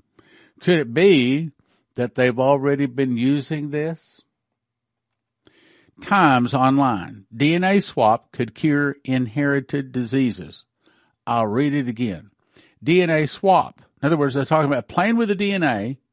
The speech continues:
to give us eternal life. That's what they're saying. The prospect of a human baby with three biological parents has moved closer after science have created monkeys using a technique that one day could stop children from inheriting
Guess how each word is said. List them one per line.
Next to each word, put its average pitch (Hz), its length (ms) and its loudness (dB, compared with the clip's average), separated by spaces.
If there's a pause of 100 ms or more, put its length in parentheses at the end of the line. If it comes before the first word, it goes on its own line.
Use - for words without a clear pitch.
(360)
to 175 80 -2
give 165 140 2
us - 160 -4
eternal 151 420 -4
life. 180 380 0
That's 131 180 -4
what 156 140 -6
they're 175 120 -4
saying. 170 380 -6 (760)
The 156 100 -4
prospect 196 600 0
of 170 80 0
a 165 60 -2
human 190 340 -2
baby 135 540 -2 (440)
with 139 180 -2
three 214 260 -2
biological 175 600 0
parents 123 460 -6
has 117 240 -10
moved 160 260 -6
closer 123 440 -6
after 117 280 -8
science 131 420 -6
have 101 140 -14
created 117 460 -4 (260)
monkeys 151 720 -4 (380)
using 185 340 -2
a 185 60 -4
technique 156 460 -4
that 113 140 -8
one 165 200 -4
day 139 140 -2
could 127 200 -8
stop - 300 -6
children 147 320 -6
from 120 220 -8
inheriting 170 960 -4